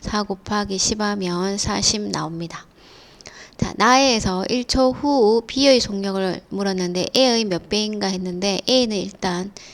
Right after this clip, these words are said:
십 미터 per sec고요. 자, B의 속력을 구해봅시다. 자, 우리 충격량은 운동량의 변화인데,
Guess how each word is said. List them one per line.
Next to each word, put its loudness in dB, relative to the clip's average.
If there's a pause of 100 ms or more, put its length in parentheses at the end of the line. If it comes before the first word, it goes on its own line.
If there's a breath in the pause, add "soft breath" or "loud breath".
(100)
십 -4
미터 -4
per -10
sec고요. -6 (380 loud breath)
자, -8
B의 2
속력을 -4
구해봅시다. -8 (2500)
자, -6 (400 loud breath)
우리 -2
충격량은 -4 (1300 loud breath)
운동량의 -2
변화인데, -4